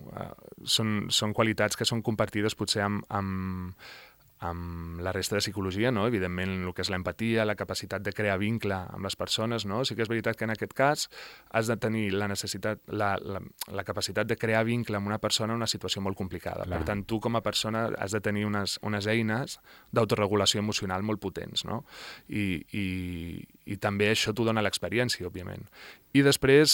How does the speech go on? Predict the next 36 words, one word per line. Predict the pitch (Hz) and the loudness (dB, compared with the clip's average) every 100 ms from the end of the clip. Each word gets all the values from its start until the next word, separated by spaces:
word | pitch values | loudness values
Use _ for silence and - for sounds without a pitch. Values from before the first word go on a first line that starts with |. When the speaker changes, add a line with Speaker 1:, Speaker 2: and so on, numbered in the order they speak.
| - 120 | 4 4
Speaker 1:
ser | |
una | 127 | 4
persona | 117 - 117 123 | 4 4 2 2
que, | 117 110 101 98 104 - | 4 4 4 2 -4 -6
que, | 107 98 95 - | -4 -4 -4 -4
que | 101 | -4
pugui | - 113 120 | 2 4 6
aguantar | 113 101 113 104 | 4 4 2 0
aquesta | 107 110 | 0 -2
intensi-, | 104 104 107 - | -4 -4 -6 -6
intensitat | 104 104 98 107 107 | -6 -4 -4 -4 -2
emocional | 113 110 113 123 143 - | -2 -2 0 0 0 -2
i | 113 | -4
que | 113 | -4
pugui | 98 120 113 131 139 - - | 0 0 2 2 0 -2 -2
adaptar-se | 104 95 - 104 - 120 127 - - - - - | 0 0 0 0 0 -2 -2 -6 -18 -20 -20 -4
una | 110 107 | 0 2
mica | 104 104 117 107 | 0 2 2 4
a, | |
a | - 107 | 2 0
lo | 101 | -2
que | 98 | 0
va | 95 92 | 0 0
passant | 98 101 | 0 -2
en | 101 | -2
cada | 98 95 | -2 -2
moment, | 95 87 82 80 | -2 -4 -6 -6
no? | 107 165 - - - - - | -8 -8 -16 -20 -20 -14 -4
Speaker 2:
Clar, | 85 98 | 0 2
tu | 101 95 | 4 4
has | 95 | 6
de | 110 110 104 | 6 6 6
mantenir, | 104 101 107 104 107 107 95 - 101 | 6 4 4 6 6 4 0 -6 -4
és | - | 2
a | 107 | 4
dir, | 95 | 2